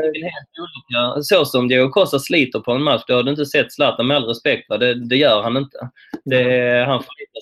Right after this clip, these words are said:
Speaker 1: sig på andra kvaliteter och det har han alltid haft, va, tidigare också, va? Så att, eh, men, eh, nej, det är all, all, all cred till, till Diego Costa, eh, för den här första, de här första åtta matcherna. Han har varit, eh, helt briljant.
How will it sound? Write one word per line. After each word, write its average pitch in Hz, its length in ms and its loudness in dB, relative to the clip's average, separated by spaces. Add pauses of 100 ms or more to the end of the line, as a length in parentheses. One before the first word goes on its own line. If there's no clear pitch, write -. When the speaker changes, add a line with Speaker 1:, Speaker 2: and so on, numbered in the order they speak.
(100)
Speaker 1:
sig 117 100 -2
på 135 60 2
andra 131 180 2
kvaliteter 117 540 0
och 113 160 2
det 117 60 2
har 120 120 0
han 135 120 0
alltid 127 300 -2
haft, 113 300 -2
va, 107 120 -4
tidigare 131 340 2
också, 123 320 -4
va? - 140 -8
Så 107 220 -6
att, - 180 -8
eh, 107 220 -2 (720)
men, 127 280 2
eh, 123 300 2
nej, 143 420 0
det 139 220 2
är 139 80 4
all, 160 140 2 (160)
all, 160 160 -2
all 180 220 2
cred 139 340 0
till, 120 280 -4
till 123 120 -10
Diego 123 240 -2
Costa, 107 420 -2
eh, 110 500 -2
för 127 80 -6
den 123 100 -4
här 113 140 -2
första, 107 580 -2
de 120 200 -12
här 113 120 -2
första 117 300 -4
åtta 113 180 -2
matcherna. 107 420 -8
Han 120 100 -8
har 117 60 -8
varit, 120 340 -6
eh, 110 320 -6
helt 123 220 -4
briljant. 113 360 -6